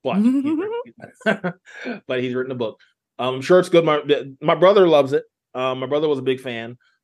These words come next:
Speaker 2: Okay.
Speaker 1: Um, uh, and is, or I should say, is a big fan. B-, uh,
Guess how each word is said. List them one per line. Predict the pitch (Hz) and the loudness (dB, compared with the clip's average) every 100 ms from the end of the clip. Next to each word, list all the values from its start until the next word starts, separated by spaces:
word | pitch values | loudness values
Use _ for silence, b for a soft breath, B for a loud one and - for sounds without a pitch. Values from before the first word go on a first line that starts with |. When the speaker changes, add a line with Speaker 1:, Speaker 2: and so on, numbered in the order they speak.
| _ - | _ -12
Speaker 2:
Okay. | 113 | -6
Speaker 1:
Um, | - 107 107 107 104 _ _ _ _ - | -6 -6 -10 -14 -18 _ _ _ _ -14
uh, | 113 110 107 107 104 107 110 - | -10 -8 -10 -12 -12 -14 -16 -12
and | 127 127 | -6 -2
is, | 123 113 | -2 -2
or | 120 | -4
I | |
should | 127 127 | -4 -4
say, | 123 | -2
is | 120 117 | -2 -4
a | |
big | 107 - | -8 -10
fan. | 95 101 117 _ _ _ 131 | -14 -16 -18 _ _ _ -14
B-, | 160 | -8
uh, | 135 | -6